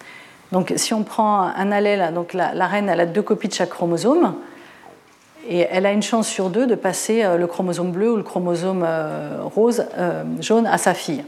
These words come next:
Donc si on considère un allèle d'altruisme ici,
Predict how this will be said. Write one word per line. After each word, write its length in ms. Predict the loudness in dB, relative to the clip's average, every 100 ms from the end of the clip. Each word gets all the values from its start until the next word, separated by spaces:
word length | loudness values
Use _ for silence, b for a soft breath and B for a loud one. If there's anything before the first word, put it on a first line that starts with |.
| -14 B B B B -8
Donc 100 | -6
si 140 | -2
on 80 | -2
considère 400 | 0 -2 0 0
un 80 | 2
allèle 260 | 2 0 2
d'altruisme 500 | 0 0 -2 -2 -4
ici, 400 | -2 0 -2